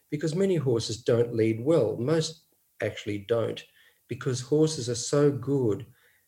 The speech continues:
at noticing things in learning. And I didn't get onto this in learning, but classical conditioning is the other form of learning where they learn cues, um,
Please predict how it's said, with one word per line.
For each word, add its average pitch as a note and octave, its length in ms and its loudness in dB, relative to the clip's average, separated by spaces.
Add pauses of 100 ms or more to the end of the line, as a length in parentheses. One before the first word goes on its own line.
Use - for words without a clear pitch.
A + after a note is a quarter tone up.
(160)
at A#2+ 300 -6 (360)
noticing C3+ 760 2
things A2 340 -2
in A2+ 200 2
learning. A#2+ 380 2
And A2 100 -2
I B2 120 -2
didn't E3 280 -4
get C#3 180 0
onto C3+ 240 2
this F#2+ 220 -8
in G2+ 160 -4
learning, A#2 320 0
but A#2 220 -2 (460)
classical D#3+ 500 -2
conditioning A#2+ 520 -2
is G#2 120 0
the A#2 140 0
other D3+ 200 2
form A#2 280 0
of G2+ 160 -4
learning A2 320 0
where A#2+ 100 4
they A#2 140 0
learn A#2+ 360 0
cues, A2 720 -2 (800)
um, A#2 360 -2